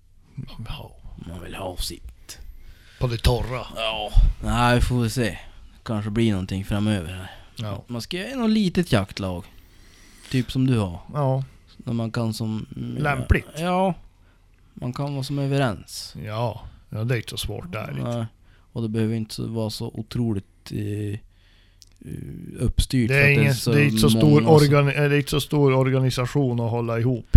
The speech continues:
Speaker 2: Nej, för jag menar, som jaktlaget där som jag jagar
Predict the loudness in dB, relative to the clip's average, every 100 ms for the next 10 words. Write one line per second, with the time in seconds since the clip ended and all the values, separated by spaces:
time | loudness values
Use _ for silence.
0 | 6 2 2 4 4 2 0 0 -2 -4
1 | 0 0 0 -2 -2 0 -2 -4 -6 -8
2 | -6 -10 -6 -4 -2 -2 -2 -2 -4